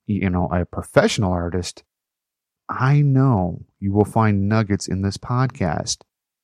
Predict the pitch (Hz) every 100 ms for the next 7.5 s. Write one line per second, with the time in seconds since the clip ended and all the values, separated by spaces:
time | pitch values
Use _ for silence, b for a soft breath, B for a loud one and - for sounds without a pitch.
0 | _ 101 95 95 90 110 113 101 82 -
1 | 127 147 139 127 120 113 120 117 - 101
2 | 98 123 143 - 104 95 - 180 123 101
3 | 95 101 _ _ _ _ _ 110 120 147
4 | 110 107 95 143 127 117 110 151 190 98
5 | 85 - - 113 - 113 104 92 98 -
6 | 107 101 - 120 104 98 110 127 104 135
7 | 202 98 85 87 -